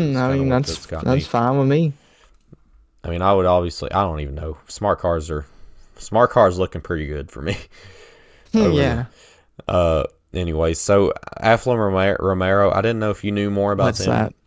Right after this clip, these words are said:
Speaker 2: I don't know
Speaker 1: Okay.
Speaker 2: enough.
Speaker 1: I
Speaker 2: Um, some of the newer ones, that, like, the cheaper ones seem kinda unreliable, but I,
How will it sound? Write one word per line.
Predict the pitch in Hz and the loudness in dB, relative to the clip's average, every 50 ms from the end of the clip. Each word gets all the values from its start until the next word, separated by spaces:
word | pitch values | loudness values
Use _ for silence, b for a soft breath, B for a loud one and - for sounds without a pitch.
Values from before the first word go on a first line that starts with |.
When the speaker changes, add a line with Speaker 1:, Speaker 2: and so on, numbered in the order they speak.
| _ _ _ - - | _ _ _ -4 0
Speaker 2:
I | 123 127 | 0 2
don't | 127 123 131 127 120 | 2 4 2 2 2
know | 120 123 120 | 2 4 4
Speaker 1:
Okay. | 113 113 | 2 2
Speaker 2:
enough. | 110 113 110 110 110 113 - - - | 2 2 2 2 2 0 -2 -4 -2
Speaker 1:
I | - 120 120 120 120 | 0 2 2 2 2
Speaker 2:
Um, | 120 120 120 117 120 - - | 0 0 -2 -2 -4 -8 -10
some | - - 208 226 | -4 0 2 2
of | 254 240 | 4 4
the | 185 | 4
newer | 135 123 123 131 135 131 | 4 4 4 4 4 4
ones, | 131 127 127 120 - - | 4 2 0 -2 -2 -2
that, | - 120 - | -2 -2 0
like, | - 117 110 - - - B B B - _ _ - | 0 -2 -2 -2 -4 -8 B B B -20 _ _ -4
the | 120 | -2
cheaper | - - 139 131 131 - 139 139 | 0 2 0 0 0 0 0 0
ones | 135 135 131 131 127 | 0 0 -2 -2 -4
seem | - - - 120 117 113 113 110 113 123 - | -4 -2 0 0 2 2 0 -2 -2 -4 -2
kinda | - 117 117 110 | -2 -2 -2 -2
unreliable, | 82 73 120 120 117 113 110 107 107 104 110 120 131 139 139 139 | -2 0 0 2 2 2 2 2 2 2 2 2 2 2 2 2
but | 123 - 65 | 0 0 0
I, | 73 107 101 - | 0 0 -2 -2